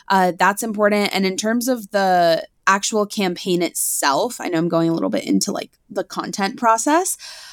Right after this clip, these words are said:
For the campaigns themselves, I mean, I try to find, um, this one campaign that I did. It was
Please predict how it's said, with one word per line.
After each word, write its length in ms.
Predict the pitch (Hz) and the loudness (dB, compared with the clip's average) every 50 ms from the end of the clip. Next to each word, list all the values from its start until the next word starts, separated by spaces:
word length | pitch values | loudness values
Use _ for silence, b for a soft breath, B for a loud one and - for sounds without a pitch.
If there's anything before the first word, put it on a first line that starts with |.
| B B _ - | B B _ -6
For 120 | - 269 | -2 -2
the 100 | 254 285 | 0 0
campaigns 600 | 254 - 254 247 240 226 226 220 220 240 269 262 | 0 0 0 0 0 0 -2 -2 0 0 0 2
themselves, 600 | 311 330 294 262 - - 180 180 190 185 180 170 | 2 2 2 2 0 0 2 2 2 2 0 0
I 80 | 185 180 | -2 -2
mean, 180 | 185 185 175 - | -2 -2 -2 0
I 200 | - 175 175 185 | 2 2 2 2
try 240 | 190 - - 202 214 | 0 -2 0 0 0
to 80 | 240 | 0
find, 600 | 240 - - - 180 175 175 180 180 175 175 175 - | -2 -4 -2 0 0 2 2 2 0 0 -2 -2 -2
um, 340 | - 175 165 156 160 156 147 - _ - | -2 0 0 0 -2 -4 -6 -8 _ -10
this 260 | 226 208 208 196 - | -4 -2 -2 -2 0
one 360 | 196 202 208 220 240 247 233 B B B B B B _ _ _ _ - | 2 2 2 2 2 0 -4 B B B B B B _ _ _ _ -10
campaign 380 | - 226 - 403 - 220 202 190 | -6 -2 -2 -2 -2 -2 -2 -2
that 100 | 190 190 | 0 0
I 120 | 190 180 | 0 0
did. 400 | 175 160 180 175 175 170 165 165 - - | 0 0 0 2 2 2 0 0 -2 -4
It 160 | 202 190 143 | -4 -2 0
was 400 | 190 190 185 175 170 - - | 0 0 0 0 -2 -4 -8